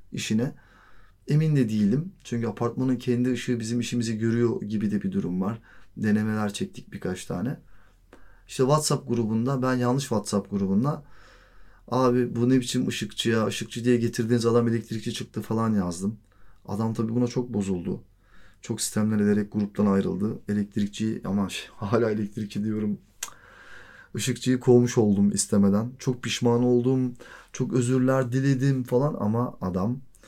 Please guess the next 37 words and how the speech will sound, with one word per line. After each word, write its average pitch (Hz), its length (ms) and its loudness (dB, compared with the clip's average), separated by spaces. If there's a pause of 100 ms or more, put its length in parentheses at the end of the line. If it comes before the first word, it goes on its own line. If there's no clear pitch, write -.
(440)
e, 98 60 -2 (480)
sağ 101 220 0
olsun 92 440 -2 (300)
geri 98 300 2
dönmedi. 92 540 2 (520)
O 120 120 0
geri 127 260 2
dönmedi 120 380 4
ama 131 220 2
bizim, 120 220 -4
bu 113 140 -2
bizim 120 280 -2
işi - 180 -2
yapmamıza 110 460 0
engel 107 360 0
değil. 110 280 0 (1040)
Ee, - 40 -8 (600)
ha, 131 240 -4
ya 113 240 -2
bilmiyorum, 110 340 2
o 104 140 2
beni 110 280 0
dinleyecek 110 720 -4
bir 104 60 0
adam 104 320 4
da 92 100 0
değil 95 220 -2 (120)
bu 101 180 -4
kaydı 98 360 0
ama 123 300 -2 (500)
din-, 101 180 -2 (180)
<laughs> 98 200 -4
dinliyorsa 113 420 0
yine 110 180 0
de 104 80 -2
kusura 110 340 -2
bakmasın. 104 540 -4